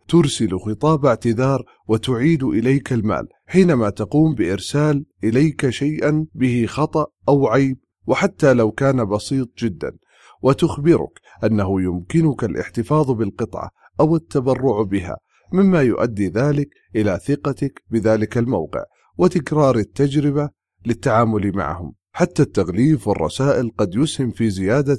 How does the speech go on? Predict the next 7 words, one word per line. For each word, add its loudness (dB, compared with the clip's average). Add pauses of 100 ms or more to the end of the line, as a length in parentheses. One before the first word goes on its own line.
مبيعات -2
تلك -4
المحلات -2 (120)
أو 4
المواقع، 0 (520)
فأحد 2
المواقع 0